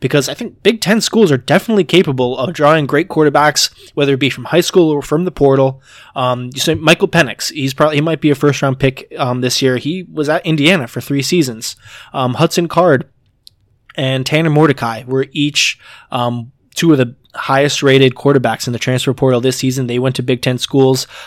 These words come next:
Uh, Luke Altmaier was a highly re-, recruited, uh, quarterback out of high school,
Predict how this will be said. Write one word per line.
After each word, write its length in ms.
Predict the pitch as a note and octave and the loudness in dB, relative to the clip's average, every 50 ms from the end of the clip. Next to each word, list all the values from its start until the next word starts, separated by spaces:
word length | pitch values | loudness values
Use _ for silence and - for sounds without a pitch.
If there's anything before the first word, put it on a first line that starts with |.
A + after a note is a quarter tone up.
| - - | -10 -6
Uh, 160 | - A#2+ A#2 A#2 | -2 -2 0 2
Luke 220 | B2 C#3+ D3+ C#3 | 4 4 4 4
Altmaier 460 | C3+ C3 D3 D#3 D3+ C#3+ D3+ D#3 D3+ | 4 4 4 4 2 0 0 0 -2
was 140 | C3 C3 C3+ | -2 -2 -4
a 40 | B2+ | -4
highly 280 | - C3 C3 C3 C3+ | -2 0 0 0 0
re-, 180 | B2+ B2+ C3 C3+ - | 0 0 -2 -4 -4
recruited, 600 | D#3 D3 C3+ - C#3+ C3+ C3+ D3 C#3 B2+ C3 C#3+ - _ | -6 -6 -4 0 0 2 4 4 2 2 0 -4 -10 _
uh, 160 | - - B2 | -10 -10 -10
quarterback 440 | - - - C3+ C3 B2 C3 B2+ - C3 | -6 0 2 2 2 4 2 2 0 0
out 100 | A#2 A2 | -4 -4
of 80 | G#2+ | -2
high 100 | - C#3+ C#3+ | 0 0 0
school, 440 | - - - D3 C#3+ C#3+ C#3+ - | 0 0 2 2 2 2 0 -2